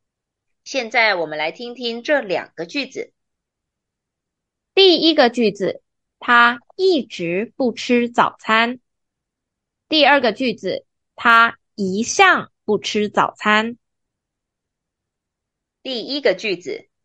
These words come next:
Speaker 1: 他一直不吃早餐。说话的人的意思是，他从刚刚到现在，可能因为一些原因，所以不吃早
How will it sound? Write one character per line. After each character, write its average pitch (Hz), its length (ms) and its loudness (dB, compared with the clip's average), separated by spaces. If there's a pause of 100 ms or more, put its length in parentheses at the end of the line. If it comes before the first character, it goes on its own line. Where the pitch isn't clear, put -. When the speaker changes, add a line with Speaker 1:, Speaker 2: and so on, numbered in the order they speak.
(240)
Speaker 1:
他 233 400 2
一 240 240 -8
直 156 280 -6
不 208 220 -4
吃 262 240 -6
早 233 260 0
餐。 185 440 -4 (580)
说 349 300 -2
话 349 180 4
的 240 160 2
人 160 260 -2
的 175 100 -4
意 214 180 -10
思 156 200 -8
是， - 460 -4 (300)
他 226 240 2
从 170 340 -4
刚 277 240 0
刚 285 400 -4
到 220 300 2
现 262 340 -6
在， 208 400 0 (320)
可 202 160 -8
能 185 200 -4
因 247 200 -6
为 240 240 2
一 226 180 -10
些 220 280 -2
原 175 320 -2
因， 302 300 -6 (120)
所 185 300 0
以 247 400 -6
不 302 180 0
吃 214 320 -2
早 202 280 -4